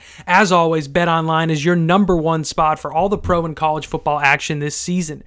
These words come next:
Get all the updated odds, props, and contests, including online's biggest half million dollar N F L mega contest, the world's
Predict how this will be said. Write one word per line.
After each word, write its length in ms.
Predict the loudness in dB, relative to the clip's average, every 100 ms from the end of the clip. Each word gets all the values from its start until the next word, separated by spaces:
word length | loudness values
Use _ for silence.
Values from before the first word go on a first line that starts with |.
| -20 -14 2
Get 140 | 4
all 200 | 6 6 6
the 100 | 4
updated 480 | 2 -2 -2 0
odds, 340 | 4 6 4 -2
props, 480 | 4 4 4 -4 -12
and 80 |
contests, 560 | -2 0 0 0 -4 -4
including 680 | -8 -6 0 2 2 0 -8 -16 -20 -12 4
online's 580 | 6 6 4 2 0
biggest 500 | -4 0 2 2 -2
half 340 | -2 0 0 2
million 400 | 2 4 2 2
dollar 340 | 4 4 2
N 180 | 0 -2
F 120 | 0
L 160 | 0 0
mega 320 | 0 0 -2
contest, 560 | -2 -2 0 -2 -4 -12 -20 -4
the 100 | 0
world's 480 | 2 2 4 2 0